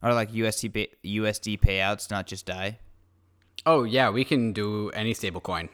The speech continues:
Speaker 2: It's just Dai is the most obvious choice, and everyone wants it.
Speaker 1: Cool, cool. Uh, for some reason, I thought that you were gonna, like, actually allow people to get cash out at some point.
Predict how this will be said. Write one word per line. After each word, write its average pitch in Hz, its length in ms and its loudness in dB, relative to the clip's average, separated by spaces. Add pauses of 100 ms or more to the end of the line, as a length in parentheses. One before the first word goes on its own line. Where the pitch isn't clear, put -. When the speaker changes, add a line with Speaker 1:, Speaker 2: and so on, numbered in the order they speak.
Speaker 2:
It's - 140 -6
just - 340 -6 (240)
Dai 95 300 4
is 87 160 -6
the 98 60 -8
most 92 220 -4
obvious 90 300 -2
choice, 85 360 -4
and 85 180 -8 (100)
everyone 92 320 -4
wants 92 240 -2
it. 95 120 -4 (480)
Speaker 1:
Cool, 110 360 -6 (100)
cool. 110 400 -4
Uh, - 60 -8
for - 120 -8
some 123 140 -4
reason, 117 240 -2
I 104 60 -2
thought 107 200 -2
that 104 100 -4
you 101 100 -2
were 104 60 -4
gonna, 98 200 -6
like, 90 380 -10
actually 98 320 -6
allow 95 200 -6
people 98 220 -6
to 101 80 -10
get 98 280 -8
cash 90 360 -2
out 58 260 -10 (460)
at 110 140 -8
some 95 160 -6
point. 65 320 -8